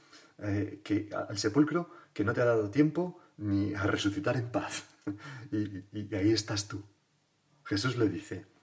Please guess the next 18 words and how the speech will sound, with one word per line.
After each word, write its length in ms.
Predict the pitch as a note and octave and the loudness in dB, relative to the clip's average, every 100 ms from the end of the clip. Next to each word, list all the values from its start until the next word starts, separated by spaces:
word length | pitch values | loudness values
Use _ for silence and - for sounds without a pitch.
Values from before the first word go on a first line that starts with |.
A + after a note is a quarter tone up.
| - | -6
"Mujer, 340 | A2 A#2+ C3+ | 0 4 2
¿por 160 | - A2 | 2 0
qué 160 | B2+ D#3 | 2 4
lloras? 480 | D#3+ - - - - _ | 4 2 -8 -16 -18 _
¿A 60 | B2 | -2
quién 260 | C#3+ D3 | 2 2
buscas?". 640 | C#3 B2+ - - - - - _ _ _ _ _ _ _ _ _ _ _ _ _ _ _ - | 2 -2 -4 -10 -12 -14 -16 _ _ _ _ _ _ _ _ _ _ _ _ _ _ _ -8
Es 140 | A#2+ | 0
una 140 | D3 D3+ | 2 2
pregunta, 500 | D3 D3+ D3 C#3+ - - - | 2 2 0 -2 -6 -20 -10
la 140 | - G2+ | -4 0
tuya, 280 | C#3+ D3 C#3 | 0 0 -2
Señor, 340 | C3+ C#3 D3 | -2 -2 -4
que, 400 | - G#2+ G2 - _ _ _ - | -2 -2 -2 -8 _ _ _ -10
que 80 | G2+ | -6
espera, 500 | - - E3 F#3 F#3+ _ _ - _ - _ _ _ _ _ - | -4 2 0 0 -10 _ _ -20 _ -20 _ _ _ _ _ -2
que 100 | G#2+ | 2
busca 480 | D#3 - - E3 | 2 2 -6 -14